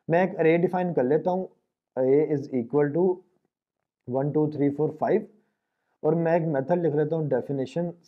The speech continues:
sum numbers, और मैं इसके अंदर ये array for example pass कर देता हूँ। इसी एक definition हम create कर रहे हैं array pass,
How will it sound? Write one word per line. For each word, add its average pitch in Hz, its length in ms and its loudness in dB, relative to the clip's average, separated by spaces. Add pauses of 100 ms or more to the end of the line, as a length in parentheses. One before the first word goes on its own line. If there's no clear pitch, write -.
sum 147 340 0 (680)
numbers, 135 640 0 (1160)
और 143 140 0
मैं 156 260 0
इसके 147 220 -2
अंदर 160 360 0 (640)
ये 139 180 2 (140)
array 131 340 2
for 147 220 0
example 131 420 -4
pass 123 280 0
कर 175 200 -2
देता 160 200 -2
हूँ। 160 160 -4 (320)
इसी 147 180 -2
एक 151 180 0
definition 143 380 -2
हम 151 140 0
create 123 260 -2
कर 120 100 2
रहे 117 100 2
हैं 117 80 -4
array 127 180 -2
pass, 139 200 0